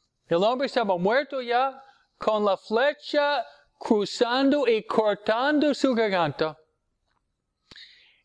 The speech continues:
Entonces se lo acercaron. La imagen de la Virgen de Guadalupe al hombre muerto. ¿Y qué pasó, hermano, hermana?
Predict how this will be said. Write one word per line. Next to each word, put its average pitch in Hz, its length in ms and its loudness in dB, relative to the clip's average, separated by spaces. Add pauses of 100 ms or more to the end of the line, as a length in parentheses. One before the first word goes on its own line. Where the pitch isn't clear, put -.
Entonces 254 540 -2
se 254 200 0
lo 240 160 0
acercaron. 190 600 -4 (1300)
La 165 160 0
imagen 320 600 -2 (400)
de 175 140 0
la 170 120 -2
Virgen 202 280 -4
de 202 80 -2
Guadalupe 240 760 0 (720)
al 170 240 0
hombre 226 560 0 (320)
muerto. 320 640 -2 (1200)
¿Y 156 100 -4
qué 202 160 -2
pasó, 233 440 0
hermano, 285 500 -2 (400)
hermana? 240 360 -2